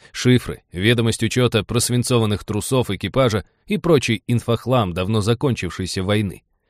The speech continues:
«Э, не скажи», хитро прищурился Грэм. «Если ты у нас такой умный, то наверняка слышал об этой конфетке, хоть краем уха. Корабль назывался Ю триста тридцать семь».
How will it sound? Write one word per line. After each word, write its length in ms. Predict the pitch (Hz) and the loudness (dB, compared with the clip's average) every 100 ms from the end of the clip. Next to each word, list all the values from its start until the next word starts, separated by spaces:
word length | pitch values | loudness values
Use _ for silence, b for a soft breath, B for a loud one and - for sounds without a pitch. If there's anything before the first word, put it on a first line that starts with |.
| _ _ - | _ _ -10
«Э, 400 | 139 185 202 196 | -8 -6 -6 -4
не 160 | 175 123 | -4 -4
скажи», 920 | - 120 117 127 139 151 151 123 92 _ _ | -6 -6 -6 -4 -4 -2 -2 -2 -6 _ _
хитро 320 | - 110 95 | -2 -2 0
прищурился 640 | 90 92 - 90 78 - 85 | -2 -4 -4 -6 -6 -10 -8
Грэм. 240 | 85 - _ b b b | -8 -10 _ b b b
«Если 380 | 110 160 147 160 | -6 -2 0 -2
ты 180 | 127 165 | 0 0
у 60 | 165 | 0
нас 200 | 160 - | -2 -2
такой 340 | 151 156 151 | -2 -2 -4
умный, 460 | - 160 117 87 - - | -2 -2 -2 -8 -14 -4
то 140 | 143 | -2
наверняка 520 | 156 151 151 151 170 | 2 2 0 -2 0
слышал 440 | 151 170 170 139 131 | 0 2 2 2 -2
об 100 | 131 | 0
этой 220 | 131 120 | 0 0
конфетке, 720 | 131 135 - 156 123 - 90 - | -2 -4 0 -2 -2 -6 -8 -4
хоть 180 | 143 127 | -4 -2
краем 320 | 139 131 139 | 0 0 2
уха. 300 | 135 - - _ _ _ _ _ | -2 -4 -14 _ _ _ _ _
Корабль 560 | - 139 156 180 170 160 | -2 0 4 4 4 4
назывался 720 | 151 151 147 135 113 - - _ _ _ _ _ _ - | 4 4 4 2 0 -6 -12 _ _ _ _ _ _ -4
Ю 440 | 135 156 190 175 - | -2 2 2 2 -2
триста 560 | 156 165 156 - - 147 | -2 -2 -2 -4 -2 -6
тридцать 540 | - 143 131 151 131 | -2 -4 -2 -4 -2
семь». 400 | - 131 131 92 | 0 2 2 -2